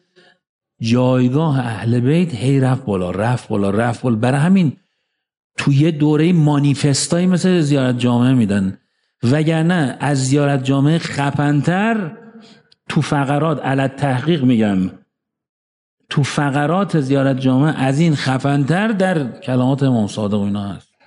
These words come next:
راجع به مقام امام. ولی مانیفستیش وقتی می‌کنن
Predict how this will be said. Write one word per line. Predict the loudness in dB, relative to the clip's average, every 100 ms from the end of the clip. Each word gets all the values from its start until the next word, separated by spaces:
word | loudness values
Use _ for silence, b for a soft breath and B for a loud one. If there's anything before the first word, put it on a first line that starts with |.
| b _ _ _
راجع | -4 0
به |
مقام | 2 2 0 -2
امام. | -2 -2 -2 -6 -10 -16 _ _ _ _ _ _ _ _ _ _
ولی | 0 2 4
مانیفستیش | 4 4 2 2 2 0 0 0 0 0
وقتی | -2 0 2
می‌کنن | 4 2 0 0 2 2 0